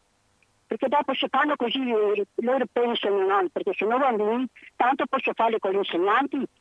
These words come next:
posso fare con, con gli amici, e guarda, non siamo arrivati, offendono gli insegnanti, e poi le mamme vanno a protestare con gli insegnanti,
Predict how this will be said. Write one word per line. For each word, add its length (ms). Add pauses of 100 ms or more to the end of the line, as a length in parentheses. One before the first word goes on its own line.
(120)
posso 300
fare 320
con, 180
con 140
gli 100
amici, 460
e 80
guarda, 240
non 180
siamo 300
arrivati, 420
offendono 460
gli 60
insegnanti, 480
e 40
poi 140
le 80
mamme 420
vanno 220
a 60
protestare 520
con 120
gli 20
insegnanti, 520